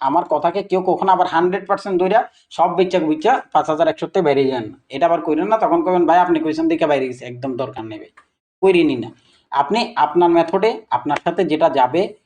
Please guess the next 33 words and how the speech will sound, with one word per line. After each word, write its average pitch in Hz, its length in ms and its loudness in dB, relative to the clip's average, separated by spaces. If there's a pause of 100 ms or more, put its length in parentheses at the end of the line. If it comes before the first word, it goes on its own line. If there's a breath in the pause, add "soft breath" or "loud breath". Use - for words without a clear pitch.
আপনার 123 260 -6
সিস্টেমের 220 480 -2
সাথে 196 260 -2
যেটা 165 220 2
যাবে, 160 340 0 (180 loud breath)
আপনার 139 260 -2
মনের 143 280 2
সাথে 185 260 -2
যেটা 160 220 0
যাবে, 202 200 0 (200 soft breath)
শুধু 214 220 -4
সেটা 185 220 0
করবেন। 127 340 -6 (120)
আমি 165 280 2
কেউ 147 320 0
না 139 140 0
মার্কেটের, 113 400 -8 (400)
আমি 131 120 -4
মার্কেট 143 260 -2
চালাইও 139 320 0
না, 185 80 2
আমি 135 120 -2
মার্কেট 123 260 -6
সম্পর্কে 131 260 -10
জানিও 117 300 -4
না। 107 100 -12 (340)
যেটুকু 180 300 0
জানি 226 180 0
বোঝানোর 180 400 0
চেষ্টা 185 260 -4
করতে, 185 180 0
বুঝলে 160 300 -2
বুঝবেন, 185 320 -2